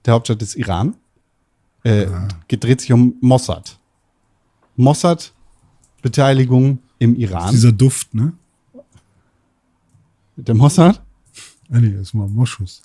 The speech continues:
Speaker 1: Oder was? Ja, das war, die, die, die können uns gerne abhören. Das ist okay. Kuss, Kuss an unseren Mossad-Zuhörer. Äh, ja,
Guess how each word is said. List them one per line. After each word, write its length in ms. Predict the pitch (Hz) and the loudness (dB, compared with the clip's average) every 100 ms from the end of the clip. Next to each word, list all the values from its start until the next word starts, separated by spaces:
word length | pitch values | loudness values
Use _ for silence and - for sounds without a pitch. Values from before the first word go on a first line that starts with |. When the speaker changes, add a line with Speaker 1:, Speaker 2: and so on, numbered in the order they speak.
| - | -2
Speaker 1:
Oder 200 | 113 110 | 2 2
was? 140 | 143 _ _ _ _ _ _ _ _ _ _ _ - | 0 _ _ _ _ _ _ _ _ _ _ _ -10
Ja, 160 | 113 90 | -10 -8
das 220 | 120 123 | -4 -4
war, 220 | 113 101 - - | -2 -6 -8 -8
die, 140 | 98 | -8
die, 360 | 113 113 143 131 | -8 -4 -4 -4
die 220 | 117 123 | -8 -12
können 280 | 123 151 131 | -6 -4 -2
uns 200 | 110 104 | -4 -8
gerne 180 | 104 90 | -12 -12
abhören. 280 | - - 90 | -14 -14 -12
Das 80 | 104 | -10
ist 60 | |
okay. 260 | 120 - - _ _ _ | -12 -14 -18 _ _ _
Kuss, 280 | 160 151 - _ _ _ _ _ | -6 -6 -8 _ _ _ _ _
Kuss 180 | - 165 160 | -6 -2 -2
an 100 | 143 | 0
unseren 280 | 131 123 | 0 2
Mossad-Zuhörer. 720 | 123 139 98 - 104 92 87 90 _ _ _ _ _ _ _ _ _ _ _ _ _ _ _ _ _ _ - | 2 0 -2 -6 -8 -6 -8 -14 _ _ _ _ _ _ _ _ _ _ _ _ _ _ _ _ _ _ 2
Äh, 280 | 143 131 110 95 - - | 4 6 4 -2 -14 -4
ja, 220 | 147 123 | 2 2